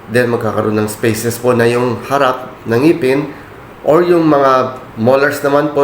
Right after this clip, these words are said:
na naiwan po sa likod is may tendency po mag-tilt po pa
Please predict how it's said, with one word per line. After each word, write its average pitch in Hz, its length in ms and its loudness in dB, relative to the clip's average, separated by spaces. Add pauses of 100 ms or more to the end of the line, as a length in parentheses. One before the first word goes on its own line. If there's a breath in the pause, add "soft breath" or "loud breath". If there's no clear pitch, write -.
na 123 160 2
naiwan 117 480 2
po - 80 -6
sa 143 160 -2
likod 131 400 0 (400 loud breath)
is 123 320 -2
may 131 160 0
tendency 156 560 0
po 117 160 0
mag-tilt 127 720 -2
po 160 320 -2
pa 113 320 0